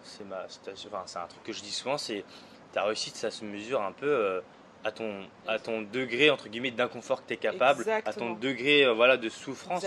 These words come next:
Speaker 2: Exactement.
Speaker 1: entre guillemets.
Speaker 2: Tout tes succès, c'est en,
Speaker 1: C'est,
Speaker 2: à la
Speaker 1: euh,
Speaker 2: degré de
Speaker 1: c'est, en
Speaker 2: difficulté
Speaker 1: fait,
Speaker 2: que tu,
Speaker 1: c'est à
Speaker 2: tu
Speaker 1: quel point
Speaker 2: fais.
Speaker 1: t'es prêt à souffrir, en fait.
Speaker 2: Exactement.
Speaker 1: Tu vois.
Speaker 2: Alors,
Speaker 1: Enfin,
Speaker 2: souffrir,
Speaker 1: souffrir, c'est un mot péjoratif,
Speaker 2: à,
Speaker 1: mais à, à
Speaker 2: à te
Speaker 1: quel
Speaker 2: mettre en difficulté.
Speaker 1: voilà,
Speaker 2: À te
Speaker 1: à,
Speaker 2: mettre en difficulté, ouais,
Speaker 1: à
Speaker 2: carrément.
Speaker 1: quel... et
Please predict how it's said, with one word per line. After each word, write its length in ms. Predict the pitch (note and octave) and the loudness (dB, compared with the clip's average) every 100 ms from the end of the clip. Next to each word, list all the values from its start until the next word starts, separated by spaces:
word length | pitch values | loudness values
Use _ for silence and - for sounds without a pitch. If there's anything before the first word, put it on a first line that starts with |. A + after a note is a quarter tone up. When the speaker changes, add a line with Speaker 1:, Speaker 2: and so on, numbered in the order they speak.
| - | -4
Speaker 2:
Exactement. 220 | - F#3 | -6 -10
Speaker 1:
entre 140 | G#2 | -10
guillemets. 340 | G#2+ A#2 D#3+ E3 - | -8 -4 -2 -4 -6
Speaker 2:
Tout 100 | - | -12
tes 140 | B3 B3 | -8 -6
succès, 360 | - - C4 | -8 -6 -6
c'est 160 | C4 A3 | -6 -4
en, 60 | G3 | 2
Speaker 1:
C'est, 140 | B2+ | 6
Speaker 2:
à 60 | A#2 | 6
la 120 | A2 | 8
Speaker 1:
euh, 160 | A2 A2 | 8 6
Speaker 2:
degré 140 | A2 | 4
de 40 | G#2+ | 0
Speaker 1:
c'est, 340 | G#2+ - C3+ | -8 -4 0
en 20 | A#2+ | 0
Speaker 2:
difficulté 0 | |
Speaker 1:
fait, 140 | C3 E3 | 0 -2
Speaker 2:
que 120 | - | -2
tu, 240 | B2 A2+ | -2 -2
Speaker 1:
c'est 40 | A2 | -2
à 60 | |
Speaker 2:
tu 40 | A2+ | -4
Speaker 1:
quel 120 | A#2 | -4
point 120 | C#3 D3+ | -4 -6
Speaker 2:
fais. 40 | |
Speaker 1:
t'es 80 | C3+ | -6
prêt 160 | - | -6
à 40 | A2 | -8
souffrir, 360 | - - E3 B2 | -8 -6 -2 -2
en 40 | |
fait. 120 | G2+ | -2
Speaker 2:
Exactement. 400 | G#2 F#3+ - F#3+ | -4 -4 -10 -14
Speaker 1:
Tu 140 | E3 - | -10 -4
vois. 120 | G3+ - | -4 0
Speaker 2:
Alors, 140 | G3 | 2
Speaker 1:
Enfin, 100 | G#3+ | 2
Speaker 2:
souffrir, 320 | - D4 - D4+ | 0 -4 -6 -4
Speaker 1:
souffrir, 320 | C#3 - D3+ | -2 0 2
c'est 120 | - | 4
un 100 | A2+ | 4
mot 180 | B2 A#2+ - - - - | 4 -2 -6 -20 -20 -6
péjoratif, 520 | C3+ - G#3 G3+ G3 | 2 8 10 10 8
Speaker 2:
à, 100 | F#3+ | 6
Speaker 1:
mais 60 | F#3+ | 8
à, 60 | |
à 160 | G#2+ D#2 | 8 8
Speaker 2:
à 40 | - | 6
te 60 | |
Speaker 1:
quel 100 | - | 4
Speaker 2:
mettre 180 | E4+ - | 2 0
en 20 | |
difficulté. 540 | D4+ D4 A3+ A#3+ G#3 D#3 | -4 -4 -8 -10 -10 -4
Speaker 1:
voilà, 200 | A3 G2 | 0 2
Speaker 2:
À 20 | |
te 80 | - | 2
Speaker 1:
à, 20 | |
Speaker 2:
mettre 200 | A3 - | -2 -2
en 40 | A3 | -8
difficulté, 460 | G#3 - - F#3 | -8 -12 -12 -8
ouais, 60 | D#3 | -6
Speaker 1:
à 40 | |
Speaker 2:
carrément. 260 | D#3 E3+ D#3+ | -4 -2 2
Speaker 1:
quel... 180 | C#3+ B2+ - - - | 2 2 -2 -20 -4
et 220 | B2+ A#2+ | 0 0